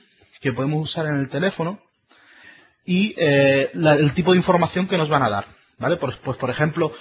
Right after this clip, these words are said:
podemos tener contactos directamente en el dispositivo, nos va a dar su nombre, la imagen si la tiene, otros datos de contacto y lo, los apuntes del calendario,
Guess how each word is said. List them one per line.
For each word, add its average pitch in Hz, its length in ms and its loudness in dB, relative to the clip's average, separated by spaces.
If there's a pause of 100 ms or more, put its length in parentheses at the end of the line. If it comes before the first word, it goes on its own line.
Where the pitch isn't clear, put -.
(200)
podemos 135 240 -2
tener 160 380 0 (480)
contactos 151 480 2
directamente 147 540 0
en 139 80 0
el 135 120 2
dispositivo, 208 760 2 (540)
nos 131 120 -2
va 139 60 0
a 131 100 4
dar 135 80 2
su 135 160 -8
nombre, 190 720 0 (140)
la 123 260 -4
imagen 143 360 -2
si - 140 -14
la 135 120 -6
tiene, 196 560 0 (140)
otros 147 280 -6
datos 143 240 -4
de 139 100 -6
contacto 196 680 -4 (440)
y 196 520 -2 (140)
lo, 139 520 0
los 151 160 0
apuntes 147 380 2
del 160 120 2
calendario, 104 600 0